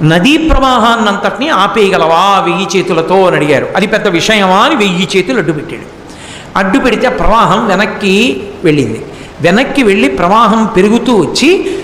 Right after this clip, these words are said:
ధ్యానంలో ఉండి పువ్వులు వేస్తున్నటువంటి రావణాసురుడి తొడల కిందకు వచ్చి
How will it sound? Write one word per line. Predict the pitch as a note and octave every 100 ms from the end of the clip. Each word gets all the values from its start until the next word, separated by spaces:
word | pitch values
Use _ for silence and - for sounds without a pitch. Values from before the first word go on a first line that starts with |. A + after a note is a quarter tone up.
| -
ధ్యానంలో | B2 - D3 E3 A3 B3 B3
ఉండి | A#3+ A3+ A3
పువ్వులు | A3 G3+ A3 G#3+
వేస్తున్నటువంటి | G3+ G3+ G3+ G3 F#3+ F#3 F3 E3+
రావణాసురుడి | C#3+ F3+ A3+ G#3 F3+ E3+ G#3
తొడల | A3 E3 G#3+
కిందకు | A3+ G#3+ F#3 D3
వచ్చి | - D4+ F#4+ - -